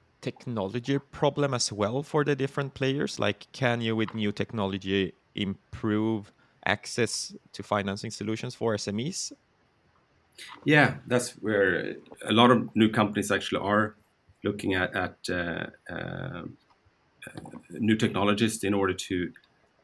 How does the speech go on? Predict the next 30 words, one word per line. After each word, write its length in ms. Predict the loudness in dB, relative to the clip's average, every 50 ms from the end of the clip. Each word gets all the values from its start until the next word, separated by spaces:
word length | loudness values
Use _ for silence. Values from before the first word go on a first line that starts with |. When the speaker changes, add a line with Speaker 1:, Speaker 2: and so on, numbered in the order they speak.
| -20 -16 _
Speaker 2:
to 120 | -8 -4
better 260 | 0 2 2 2 2
automate 560 | 2 2 4 4 4 6 4 4 4 2 0 -2
and 100 | -4 -4
to 100 | -4 -4
make 280 | -2 -2 -2 -2 -4 -6
this, 300 | -6 -6 -6 -8 -8 -6
uh, 300 | -6 -6 -6 -6 -8 -10 -12 -16 -14 -14
uh, 200 | -12 -12 -12 -14 -16 -20 _ _ _ _ _ _ _ _ _ _ _ _ _ _ _ _ _ _ _ _ -20 -20 -14 -12
a, 320 | -10 -10 -10 -12 -8 -4
a 20 | -2
much 240 | -2 -2 -2 -2 -4
slimmer, 680 | -6 -6 -8 -6 -2 2 2 4 4 4 2 0 -2 -4
smoother 380 | -2 4 6 6 6 6 4
process 680 | 2 2 2 2 2 2 0 -2 -2 -2 -6 -10 -12 -14 _ -6
and 140 | -6 -6 -6
to 80 | -6 -6
automate 460 | -6 -4 -4 -2 -2 -2 -2 -2 -4
it. 160 | -4 -6 -4 0
And 220 | 0 0 0 0 -6 -14 _ _ _ _ _
the 80 | 2 6
new 160 | 6 6 8
data 340 | 6 6 4 4 4 2 0
sources 600 | 0 0 0 0 0 -2 -4 -6 -6 -6 -8 -6
that 140 | -6 -4 -2
are 320 | 0 0 0 -2 -4 -8 -14 _ _ -6
available 720 | -6 -4 -2 0 2 2 4 4 2 0 0 -2 -4 -8 _ _ _ _ _ _ _
today 520 | -12 -2 2 4 6 6 4 2 -2 -4 -10 -16 -20 _ _ _ _ _ _ _
are, 500 | -2 0 0 0 0 0 -2 -4 -6 -8 -12 _ _ _ _ _ -10
uh, 280 | -10 -10 -10 -10 -12